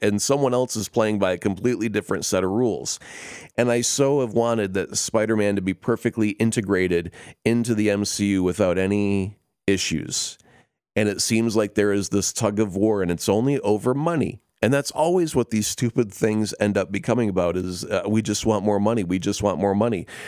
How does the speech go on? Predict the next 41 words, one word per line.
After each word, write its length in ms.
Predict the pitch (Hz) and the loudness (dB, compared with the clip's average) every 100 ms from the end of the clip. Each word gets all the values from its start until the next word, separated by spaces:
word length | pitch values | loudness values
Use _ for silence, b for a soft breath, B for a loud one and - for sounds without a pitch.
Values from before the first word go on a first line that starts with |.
| B | B
The 100 | - | -2
reason 340 | 98 120 113 117 | 0 2 2 0
that 160 | 110 | 0
Andrew 300 | 113 117 117 | 0 0 0
Garfield 420 | 104 120 - 104 98 | 0 0 0 0 2
didn't 200 | 107 95 | 0 0
get 120 | 101 | -2
a 60 | |
third 260 | 98 131 131 | 0 0 0
is 100 | 113 | 0
because, 360 | 110 113 104 135 | -2 0 0 0
yes, 260 | 151 - | -2 0
it 140 | 120 110 | -2 2
made 240 | 127 120 | 2 2
more 260 | 123 135 135 | 0 0 2
than 160 | 131 | 0
the 80 | 123 | 0
budget, 460 | 110 135 123 127 - | 0 0 0 0 0
but 160 | 123 | 0
not 280 | 139 139 131 | 2 2 2
enough 480 | 135 131 131 120 - | 0 0 0 0 -2
more, 280 | 104 90 82 | 0 0 0
'cause 180 | 113 | -2
we 100 | 120 | 0
just 240 | 117 123 - | 0 0 2
want 200 | 117 101 | 0 2
more 180 | 113 110 | 2 2
money. 240 | 104 95 | 0 0
It's 140 | 87 | 0
always 240 | 107 104 95 | 0 0 0
about 200 | 98 90 | 0 0
more 120 | 98 | 0
money. 360 | 95 87 82 - B B B B B - | 0 0 -2 -8 B B B B B -2
And 220 | 110 104 | 0 0
so 540 | - 113 104 107 110 - | 2 2 4 2 0 0
everyone 440 | 127 131 131 127 | 0 2 2 0
has 120 | 123 | 0
said 320 | - 151 131 | 2 2 0
when 600 | 104 101 95 95 92 92 90 | 0 2 2 2 0 -2 -4
this 540 | 95 107 110 - - | 0 0 0 -6 -8
third 680 | - - - 127 131 127 | -12 -4 0 2 2 0